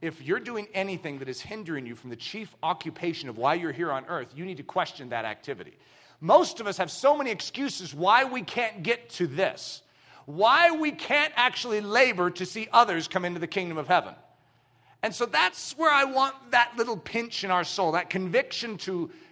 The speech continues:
come. Get rid of the justifications. Let's start being Christians.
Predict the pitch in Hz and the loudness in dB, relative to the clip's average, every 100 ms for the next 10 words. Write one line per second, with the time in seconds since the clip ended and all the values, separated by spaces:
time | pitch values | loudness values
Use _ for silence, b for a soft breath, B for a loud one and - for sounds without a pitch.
0 | B 190 131 80 - b b b b b | B 2 2 0 -20 b b b b b
1 | _ 320 220 349 320 285 339 311 254 247 | _ -6 2 2 4 2 2 0 0 4
2 | 233 - 196 214 190 147 - 170 180 - | 4 2 -10 -4 0 0 -2 -10 -14 -18
3 | b b 196 285 - - 247 247 208 214 | b b 2 2 0 4 4 4 -4 -4
4 | 202 - 202 - - 98 71 - | -4 -2 -2 -2 -10 -14 -16 -20